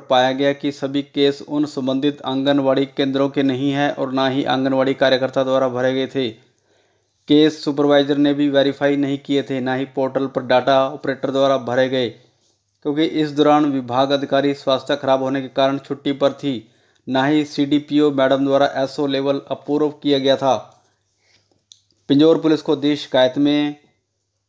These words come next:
बताया गया कि जानकारी मिलने के उपरांत इस विषय पर उच्च अधिकारियों को लिखित में शिकायत भी दी गई है, परंतु उसके बाद भी इन केसों की पेमेंट हो गई।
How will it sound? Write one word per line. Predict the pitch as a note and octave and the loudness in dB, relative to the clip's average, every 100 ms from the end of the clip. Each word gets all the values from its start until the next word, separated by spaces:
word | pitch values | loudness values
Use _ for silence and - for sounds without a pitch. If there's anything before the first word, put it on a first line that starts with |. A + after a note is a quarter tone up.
| _ _ | _ _
बताया | B2 A#2+ C#3 C#3 | -8 0 2 4
गया | D3 D3 | 2 0
कि | D3+ | -4
जानकारी | C#3 C#3 C#3 D3 C#3+ | -2 -2 0 0 0
मिलने | C#3+ C#3 C#3 | 0 0 -2
के | C#3 | -4
उपरांत | - C#3 C#3+ C#3 | -2 -2 -2 -4
इस | - C#3+ - | -8 -8 -6
विषय | C3+ B2+ C#3+ | -8 -4 -4
पर | C#3+ | -4
उच्च | C#3+ C#3+ - | -4 -8 -6
अधिकारियों | C#3+ C3 C3+ C3+ C#3+ | -6 0 2 2 2
को | C#3 D3 C#3+ C#3+ | 0 0 0 -2
लिखित | C3 C3 D3 | -6 -6 -4
में | D3 C#3+ | -2 -2
शिकायत | - C#3 C3+ C3+ | -2 2 2 2
भी | C#3 D3 D3+ D3 B2 | 0 0 0 -8 -4
दी | C#3 | -2
गई | C#3+ C#3+ | 2 0
है, | C3+ C3 | 0 -2
परंतु | C3+ C3+ C3 D3+ | -4 -4 -2 -2
उसके | D3 C#3+ C#3+ | -2 -2 -2
बाद | C3 C3 | 0 0
भी | C3 C#3+ | 0 -2
इन | D3 | -2
केसों | D3 D3 C#3 C#3+ | -2 -2 -2 -4
की | C#3 | -6
पेमेंट | C#3 C#3 C#3 C3 | -2 0 0 -2
हो | - C3+ | -4 -2
गई। | C#3 C#3 | 2 0